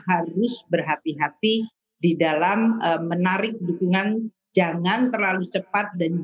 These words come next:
jangan terlalu drastis, karena akan menimbulkan dampak bagi perekonomian yang mungkin sedang dalam pemulihan dini.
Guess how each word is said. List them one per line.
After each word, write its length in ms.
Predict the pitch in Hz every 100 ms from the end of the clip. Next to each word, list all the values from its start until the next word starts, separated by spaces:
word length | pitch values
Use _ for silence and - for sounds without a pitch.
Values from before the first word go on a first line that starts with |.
| 165
jangan 400 | 165 170 190 208
terlalu 400 | 170 156 165 151
drastis, 560 | 143 139 _ - - - _ _ -
karena 320 | 185 208 185
akan 320 | 196 226 240 233
menimbulkan 880 | 196 190 170 156 156 190 202 208 - 156
dampak 640 | 151 139 143 147 196 220 - _ -
bagi 400 | 151 147 170 226
perekonomian 640 | 196 185 175 170 196 214 - _ 180
yang 160 | 180 180
mungkin 320 | 185 208 247
sedang 480 | - 180 175 196 180
dalam 320 | 147 165 175
pemulihan 480 | 165 160 151 147 143
dini. 320 | 139 139 127